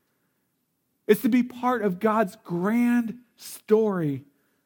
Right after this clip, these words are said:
of redemption. I don't know if you've ever heard of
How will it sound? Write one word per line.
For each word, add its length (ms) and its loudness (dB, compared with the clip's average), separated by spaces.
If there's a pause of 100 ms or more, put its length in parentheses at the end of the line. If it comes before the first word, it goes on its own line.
of 160 0
redemption. 680 -2 (2750)
I 80 2
don't 140 0
know 160 2
if 120 -4
you've 140 0
ever 400 0 (560)
heard 380 2
of 180 0